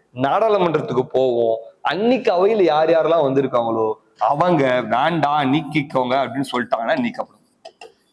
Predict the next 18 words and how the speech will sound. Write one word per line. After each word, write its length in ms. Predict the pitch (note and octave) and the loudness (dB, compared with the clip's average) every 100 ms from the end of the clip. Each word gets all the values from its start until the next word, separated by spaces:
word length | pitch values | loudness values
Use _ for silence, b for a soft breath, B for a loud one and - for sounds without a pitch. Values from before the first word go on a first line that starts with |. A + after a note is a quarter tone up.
| _ | _
வேண்டான்னு 360 | A#2 C3+ C#3+ C#3+ | -2 0 0 -2
சொல்லிட்டா 220 | C#3 G#3 C#3+ | -2 -2 -2
நீக்கப்படும். 420 | - G2+ F#2+ - _ - | -4 -6 -10 -14 _ -6
சரியா? 280 | B2 A#2+ B2 C3+ | -2 0 0 0
இது 80 | A#2+ | 0
ரொம்ப 140 | A2+ A#2+ A2 | -2 -4 -4
முக்கியமானது. 520 | - A#2 G#2 - - _ _ b b b - | -4 -4 -4 -14 -20 _ _ b b b -6
அப்போ 280 | - - D#3 F#3+ B3+ - - - B2 | -6 -2 0 2 2 0 -6 -2 0
ஒவ்வொரு 340 | C3+ D#3+ F#3 D3+ | 2 2 2 2
மாநிலத்தில் 560 | C#3 D3 E3+ E3+ E3 E3 | 2 2 2 0 0 0
இருக்கக்கூடிய 320 | D#3+ D#3+ D3+ - | 0 0 -2 -4
சட்டமன்ற 400 | - D#3+ D#3 D3+ - | -4 -6 -2 -4 -2
பேரவை 380 | D3 D3 C#3+ D3 F#3 G#3+ - _ - | 0 2 2 2 -2 -8 -18 _ -12
முக்காவாசி 480 | - F3 F3 E3+ D#3 | -2 0 0 0 0
பேர் 160 | F3+ E3 C3+ | 0 0 2
வேணும் 380 | F#3 G3+ G3 E3 | 2 4 2 2
வேண்டாம், 340 | D#3 D3+ D3 - | 0 0 0 0
வேணும்னா 260 | D3 F3 | 0 2